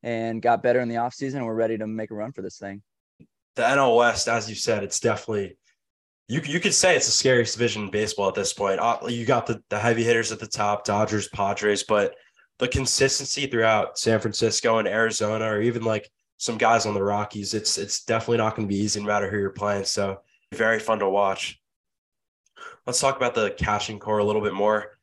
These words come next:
Speaker 2: Um, you got young guys like Joey Bart and veterans on the team trying to make the roster, like Roberto Perez. Were you able to talk to any of those guys before you got to camp?
Speaker 1: Yeah,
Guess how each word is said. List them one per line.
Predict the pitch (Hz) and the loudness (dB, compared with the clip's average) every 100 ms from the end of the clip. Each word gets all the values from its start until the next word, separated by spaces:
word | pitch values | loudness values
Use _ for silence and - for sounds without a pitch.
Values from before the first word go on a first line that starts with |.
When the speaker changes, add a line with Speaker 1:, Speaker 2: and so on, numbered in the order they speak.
| _ - | _ -4
Speaker 2:
Um, | 104 110 110 107 92 | 2 4 4 2 -6
you | 107 | -4
got | 117 131 101 | 2 2 2
young | 113 117 | 0 0
guys | 110 113 107 | 0 0 0
like | 110 | -4
Joey | - 110 110 | -4 -4 -4
Bart | 98 104 107 107 - _ _ - | -2 0 0 -2 -6 _ _ -8
and | 101 104 104 101 87 | -2 0 0 -4 0
veterans | 110 110 107 113 | 0 2 0 -2
on | 107 | -2
the | |
team | 101 - 110 107 101 _ - | -4 -6 -6 -6 -12 _ -10
trying | - 107 | -2 0
to | 107 | 0
make | 104 - _ _ | -2 -4 _ _
the | 107 | -2
roster, | 107 107 104 - 113 | 2 2 2 0 0
like | 107 - | 0 -2
Roberto | 107 110 110 | -2 0 0
Perez. | - 104 107 104 - - _ _ _ - | 0 0 2 2 -2 -8 _ _ _ 0
Were | 123 | 4
you | 135 | 6
able | 135 131 | 6 2
to | |
talk | 131 113 | 2 0
to | - | 0
any | 110 113 | -4 -2
of | |
those | 107 104 | -2 0
guys | 104 107 104 | 0 0 -2
before | 107 104 | -8 -4
you | 101 | -2
got | 95 | -4
to | - | -4
camp? | 101 110 - _ _ _ _ _ _ _ _ | -4 -4 -6 _ _ _ _ _ _ _ _
Speaker 1:
Yeah, | 151 196 117 | 6 6 6